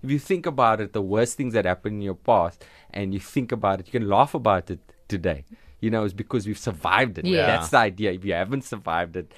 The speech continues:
Speaker 2: Then
Speaker 1: that's
Speaker 2: it's not
Speaker 1: very
Speaker 2: funny.
Speaker 1: different. Then
Speaker 2: Yeah.
Speaker 1: it's not
Speaker 2: <laughs>
Speaker 1: funny.
Speaker 2: Yeah.
Speaker 1: It's like this, the thing about the Roadrunner. The Roadrunner, uh, and the Wile E. Coyote walks off a cliff.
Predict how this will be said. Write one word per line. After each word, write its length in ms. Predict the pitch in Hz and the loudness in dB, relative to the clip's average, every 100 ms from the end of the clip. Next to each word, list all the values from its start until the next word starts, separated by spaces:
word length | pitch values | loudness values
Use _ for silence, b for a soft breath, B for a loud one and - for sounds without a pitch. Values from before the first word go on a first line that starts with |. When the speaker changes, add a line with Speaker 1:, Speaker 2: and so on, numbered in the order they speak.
| b | b
Speaker 2:
Then 160 | 160 190 | 0 2
Speaker 1:
that's 100 | 196 | 2
Speaker 2:
it's 100 | 180 | 2
not 140 | 190 | 2
Speaker 1:
very 120 | - | 4
Speaker 2:
funny. 200 | 185 170 | 4 2
Speaker 1:
different. 260 | 151 87 170 | 0 -4 2
Then 120 | 190 226 | 4 4
Speaker 2:
Yeah. 60 | |
Speaker 1:
it's 100 | 170 | 6
not 220 | 262 220 | 6 8
Speaker 2:
<laughs> 120 | 233 220 | 6 8
Speaker 1:
funny. 140 | 226 | 8
Speaker 2:
Yeah. 460 | 226 196 233 247 269 | 8 8 6 6 8
Speaker 1:
It's 80 | 277 | 10
like 220 | 196 185 | 8 8
this, 240 | 185 165 214 | 8 8 6
the 120 | 170 156 | 6 6
thing 300 | - 208 190 | 6 2 4
about 360 | 160 160 151 | 8 8 6
the 200 | 143 117 | 2 4
Roadrunner. 560 | 113 147 127 117 98 90 | 6 6 6 2 2 -2
The 120 | 107 | 0
Roadrunner, 580 | 107 120 123 131 117 127 127 b b - | 2 2 2 0 0 -2 -8 b b -2
uh, 200 | 113 92 | 0 0
and 160 | 117 | -2
the 60 | 107 | -2
Wile 260 | 98 110 127 | 4 4 4
E. 40 | |
Coyote 540 | 120 127 104 104 117 110 | 2 4 4 2 -2 -4
walks 280 | 98 110 | -4 -4
off 120 | 127 113 | -4 -6
a 60 | |
cliff. 240 | 113 123 | -2 -2